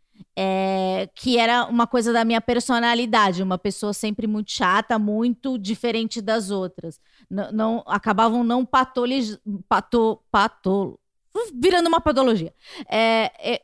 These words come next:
então, acho que eu acabei meio que, é, provando pras pessoas que conviviam comigo que aquilo tinha um jeito, sabe?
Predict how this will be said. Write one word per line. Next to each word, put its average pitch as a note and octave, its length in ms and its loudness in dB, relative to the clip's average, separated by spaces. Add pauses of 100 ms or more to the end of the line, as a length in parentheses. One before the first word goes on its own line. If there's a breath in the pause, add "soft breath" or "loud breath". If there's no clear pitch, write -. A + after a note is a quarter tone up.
então, C4 460 2
acho C#4+ 240 2
que - 240 -6
eu C4 140 4
acabei C#4+ 560 2
meio D#4 240 0
que, - 200 -8 (400)
é, A#3 540 4
provando C#4 720 2
pras C#4 200 -2
pessoas A#3+ 380 -2
que A#3+ 140 -6
conviviam A3 500 -4
comigo B3+ 560 -4
que - 140 0
aquilo C#4+ 500 2
tinha D4 400 2
um D4+ 180 2
jeito, A#3 720 0
sabe? F#3+ 460 -2